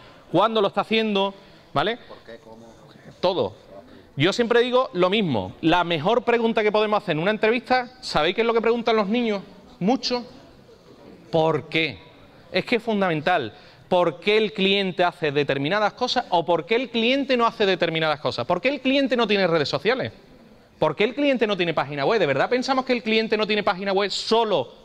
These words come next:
Speaker 1: por el coste? ¿O es por un tema de desconocimiento, de tiempo,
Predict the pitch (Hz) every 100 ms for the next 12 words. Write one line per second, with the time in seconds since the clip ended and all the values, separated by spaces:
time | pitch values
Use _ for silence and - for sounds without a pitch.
0 | - 160 156 180 262 - 320 - _ -
1 | _ 214 220 - _ _ _ _ _ _
2 | _ _ _ _ _ _ _ _ 151 185
3 | 190 208 202 190 196 190 185 - - -
4 | 143 185 185 180 - 185 170 - 160 165
5 | 202 208 - 160 160 - - - - 135
6 | 170 170 185 196 202 190 - 170 165